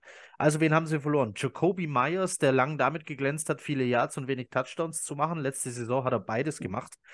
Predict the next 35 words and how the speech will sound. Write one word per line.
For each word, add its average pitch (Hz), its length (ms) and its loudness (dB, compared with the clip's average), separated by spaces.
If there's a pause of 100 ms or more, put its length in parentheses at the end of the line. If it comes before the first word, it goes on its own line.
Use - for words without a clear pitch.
(340)
Den 196 120 4
haben 156 140 2
sie 120 140 -2
verloren. 117 560 0 (160)
Ähm, 120 240 -2
das 139 160 0
hat 156 120 -2
ihnen 127 200 -8
wehgetan. 147 560 -2 (260)
Mit 139 220 0
Brian 160 420 4
Hoyer 185 300 2
ging 139 240 -10
ihr 131 200 0
einziger 147 500 0
Veteran, 165 600 2 (100)
ähm, 123 400 0
Quarterback. 170 600 2
Das 117 160 -4
sind 147 140 -4
jetzt 135 240 -4
sehr, 151 240 4
sehr 165 180 0
viele 160 260 -4
junge 156 300 -2
Spieler 156 340 -6
am 101 140 -6
Start. 110 400 -2 (460)
Ähm, 117 280 0
also 120 200 -6
die 147 120 -6
verzichten 143 520 -6
auf 113 200 -4
Veteran-Hilfe 110 760 -2
hier. 139 280 -2